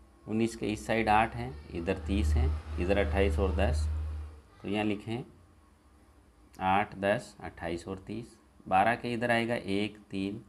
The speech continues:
इक्कीस, तेईस, और उनचालीस का आएगा अट्ठाईस, तीस, अड़तालीस और पचास।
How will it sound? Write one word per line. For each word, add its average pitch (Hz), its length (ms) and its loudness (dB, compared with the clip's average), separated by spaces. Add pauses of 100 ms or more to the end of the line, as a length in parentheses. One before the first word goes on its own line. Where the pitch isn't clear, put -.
(200)
इक्कीस, - 400 -14
तेईस, 98 500 -8 (1300)
और 120 280 0 (140)
उनचालीस 113 500 -2
का 131 120 -4
आएगा 120 320 0
अट्ठाईस, 95 640 -2
तीस, 101 360 -4 (600)
अड़तालीस 85 520 -6
और 82 140 -8
पचास। 90 560 -4